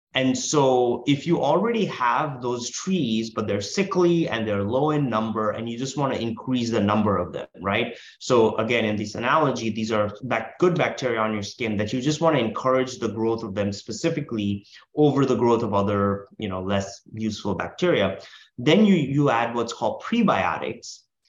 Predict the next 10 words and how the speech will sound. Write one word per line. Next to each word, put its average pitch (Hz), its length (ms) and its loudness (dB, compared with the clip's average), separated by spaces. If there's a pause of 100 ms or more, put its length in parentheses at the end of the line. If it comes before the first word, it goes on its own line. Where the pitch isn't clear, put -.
(200)
which 123 320 2
is 107 440 2
basically 123 560 -2
nutrients 120 800 0
that 107 180 -4
selectively 117 920 0
encourage 104 520 -4
the 101 80 -4
growth 95 540 -4
of 92 280 -4